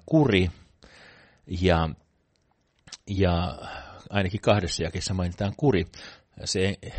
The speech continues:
kre-, äh, siis hebrean kielen sana musar, joka tarkoittaa tosiaan sellaista kurittavaa läksyä, sellaista, jossa, jossa joutuu nöyrtymään auktoriteettia kohtaan.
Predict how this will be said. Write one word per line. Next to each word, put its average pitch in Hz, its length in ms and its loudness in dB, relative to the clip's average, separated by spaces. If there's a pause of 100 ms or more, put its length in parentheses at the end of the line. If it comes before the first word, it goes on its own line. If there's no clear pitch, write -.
(420)
kre-, 110 320 2
äh, 98 100 -2
siis 92 320 -6
hebrean 120 280 2
kielen 92 240 -4
sana 92 240 -6
musar, 143 500 4 (580)
joka 101 340 0 (160)
tarkoittaa 98 500 0
tosiaan 107 320 -6
sellaista 104 260 -6 (100)
kurittavaa 95 640 -2
läksyä, 80 420 -6
sellaista, 147 500 2
jossa, 107 440 0 (560)
jossa 135 260 2
joutuu 135 720 4
nöyrtymään 98 1040 2 (1300)
auktoriteettia 80 920 -2
kohtaan. - 480 -10